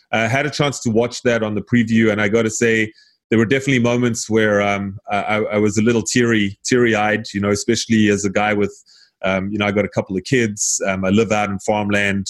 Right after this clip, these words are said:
and of course, I've been moving in these circles for so long. So what, um, you know, what,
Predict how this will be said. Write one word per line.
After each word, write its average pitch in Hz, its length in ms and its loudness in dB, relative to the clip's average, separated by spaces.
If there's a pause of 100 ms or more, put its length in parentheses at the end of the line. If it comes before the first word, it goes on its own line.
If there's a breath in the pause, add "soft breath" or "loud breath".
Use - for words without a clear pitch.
(140)
and 101 120 0
of 98 120 -6
course, 110 200 -2
I've 104 120 0
been 104 180 0
moving 120 300 2
in 110 80 0
these 101 160 -4
circles 101 340 -2
for 95 140 -6
so 101 160 0
long. 104 400 0 (480 loud breath)
So - 180 0
what, 170 300 0 (220)
um, 143 300 0
you 139 120 0
know, 139 80 2
what, 147 240 0